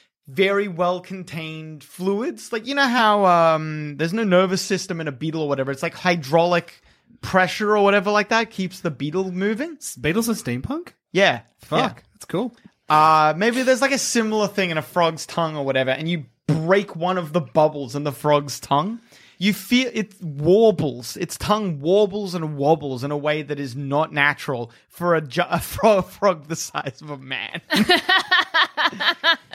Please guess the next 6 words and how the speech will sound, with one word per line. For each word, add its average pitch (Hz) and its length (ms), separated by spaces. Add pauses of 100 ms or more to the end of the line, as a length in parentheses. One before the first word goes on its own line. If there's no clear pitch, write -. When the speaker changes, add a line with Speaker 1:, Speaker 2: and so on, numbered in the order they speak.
(320)
Speaker 2:
Got 120 200
you, 113 100
Freddo. 98 540 (440)
Speaker 1:
Uh, 160 260
that 208 180
frog 208 420